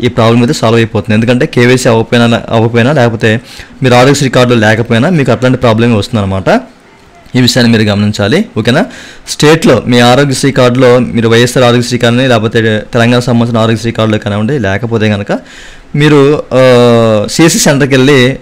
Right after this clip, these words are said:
దాన్ని యాడ్ చేసుకోవాలి. ఎక్కడి నుంచి కూడా యాడ్ చేసుకోవచ్చు, but ఏంటంటే మీరు మెంబర్ని యాడ్ చేసుకోవచ్చు. కనీసం ఎవరో ఒకళ్ళ ఆధార్ కార్డు ద్వారా మీరు ముందుకెళ్తే అవుతుంది. ఈ విషయాన్ని, ఆ, గమనించాలి. ఎందుకంటే last వీడియోలో కూడా మీకు చెప్పాను. ఓకే?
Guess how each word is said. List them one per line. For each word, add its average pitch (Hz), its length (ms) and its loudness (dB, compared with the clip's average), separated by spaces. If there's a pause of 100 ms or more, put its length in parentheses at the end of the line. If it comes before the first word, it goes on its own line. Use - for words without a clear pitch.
(100)
దాన్ని 127 280 2
యాడ్ 127 400 0
చేసుకోవాలి. 113 420 0
ఎక్కడి 156 160 0
నుంచి 170 120 0
కూడా 160 100 4
యాడ్ 143 220 0
చేసుకోవచ్చు, 143 380 0
but 131 160 0
ఏంటంటే 135 540 2
మీరు 117 140 0
మెంబర్ని 127 280 2
యాడ్ 131 220 0
చేసుకోవచ్చు. 135 480 -2 (520)
కనీసం 165 280 2
ఎవరో 156 280 4
ఒకళ్ళ 156 380 4
ఆధార్ 143 380 4
కార్డు 139 300 0
ద్వారా 131 440 2
మీరు 127 240 0
ముందుకెళ్తే 131 640 0 (320)
అవుతుంది. 135 460 0 (480)
ఈ 139 60 0
విషయాన్ని, 156 480 0 (120)
ఆ, 123 460 2
గమనించాలి. 139 440 0
ఎందుకంటే 143 320 0
last 131 220 0
వీడియోలో 143 180 2
కూడా 143 120 0
మీకు 120 220 -2
చెప్పాను. 120 380 -2 (240)
ఓకే? 156 220 0